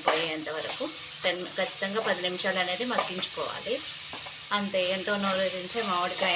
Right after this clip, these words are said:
కొబ్బరి తురుము పచ్చడి రెడీ. ఆ, ఇందాక చెప్పాను కదండి, పది నిమిషాలు వేయించుకోవాలని. ఆ, పది నిమిషాలు వేయించుకుంటే పచ్చివాసన అనేది పోతుంది. మంట అనేది లో ఫ్లేమ్, లో ఫ్లేమ్లోనే ఉండాలండి, ఎందుకంటే అది అడుగంటిపోతుంది. ఫ్లేమ్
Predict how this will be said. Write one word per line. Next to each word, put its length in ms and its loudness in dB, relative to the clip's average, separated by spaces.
కొబ్బరి 340 0
తురుము 300 0
పచ్చడి 340 0
రెడీ. 200 6
ఆ, 60 -2
ఇందాక 240 6
చెప్పాను 380 -2
కదండి, 320 0
పది 220 2
నిమిషాలు 400 -4
వేయించుకోవాలని. 880 -2
ఆ, 40 -2
పది 180 2
నిమిషాలు 320 -2
వేయించుకుంటే 460 4
పచ్చివాసన 520 2
అనేది 280 0
పోతుంది. 420 0
మంట 200 0
అనేది 240 2
లో 80 -2
ఫ్లేమ్, 220 0
లో 80 0
ఫ్లేమ్లోనే 540 -2
ఉండాలండి, 500 -2
ఎందుకంటే 420 -6
అది 160 2
అడుగంటిపోతుంది. 840 -2
ఫ్లేమ్ 280 0